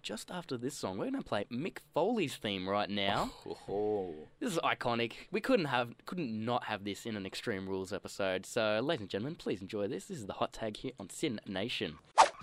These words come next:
Speaker 1: And that was Mick Foley's theme off the W W E soundtrack. That was Wreck. You're here listening to the Hot Tag here on Sin Nation.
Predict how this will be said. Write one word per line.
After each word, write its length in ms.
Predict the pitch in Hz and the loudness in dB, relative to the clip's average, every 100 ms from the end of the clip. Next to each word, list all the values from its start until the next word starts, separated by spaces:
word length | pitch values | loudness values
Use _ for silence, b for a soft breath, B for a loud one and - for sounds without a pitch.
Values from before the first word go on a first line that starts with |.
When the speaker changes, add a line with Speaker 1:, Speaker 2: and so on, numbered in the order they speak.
| - | -10
Speaker 1:
And 240 | 95 101 | -6 -2
that 200 | 107 117 | 0 2
was 220 | 123 123 123 | 2 0 0
Mick 360 | 120 127 143 | -2 -2 -2
Foley's 500 | - - 135 143 135 | -4 2 2 4 0
theme 340 | - 143 139 135 | 0 0 0 0
off 240 | 139 139 - | 0 -2 -8
the 200 | 120 113 110 | -6 -4 2
W 260 | 113 117 | 2 4
W 260 | 107 110 107 | 2 2 2
E 60 | 104 | 2
soundtrack. 800 | - 120 117 - 127 117 113 | 2 2 2 2 4 4 2
That 200 | 131 123 | 2 0
was 220 | 104 98 98 | 2 -2 2
Wreck. 460 | 127 196 - - b b b _ | 2 2 0 -14 b b b _
You're 100 | 233 | 0
here 260 | 135 117 110 | 4 4 2
listening 280 | 117 - 98 | -2 -6 -4
to 100 | 98 | -2
the 60 | 92 | 0
Hot 140 | 113 | 2
Tag 220 | 113 104 | 2 0
here 180 | - 113 - | 0 0 2
on 180 | 107 107 | 0 0
Sin 340 | - 180 151 135 | 0 2 2 2
Nation. 680 | 139 190 233 - 170 165 | 0 2 2 4 4 2